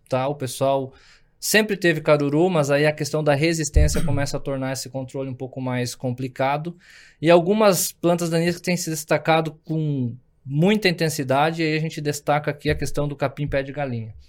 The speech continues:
que é uma daquelas espécies que entra no grupo de plantas que ocorrem de norte a sul,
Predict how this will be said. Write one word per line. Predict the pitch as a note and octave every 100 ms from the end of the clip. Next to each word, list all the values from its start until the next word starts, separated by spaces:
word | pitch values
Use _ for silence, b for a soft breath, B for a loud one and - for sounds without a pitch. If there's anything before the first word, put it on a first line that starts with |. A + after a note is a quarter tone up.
| b b b
que | -
é | D#3
uma | D#3+
daquelas | D3+ D3+ D3+ C#3+
espécies | C3+ - C#3 B2+ -
que | - C#3+
entra | F3+ F#3+ F#3+
no | E3
grupo | C#3+ D#3 D3+ D3
de | C3
plantas | C#3+ C#3 C3+
que | -
ocorrem | C3 - C3+ C#3
de | C3
norte | C3 C3 B2+ C3
a |
sul, | B2 - D#3 G3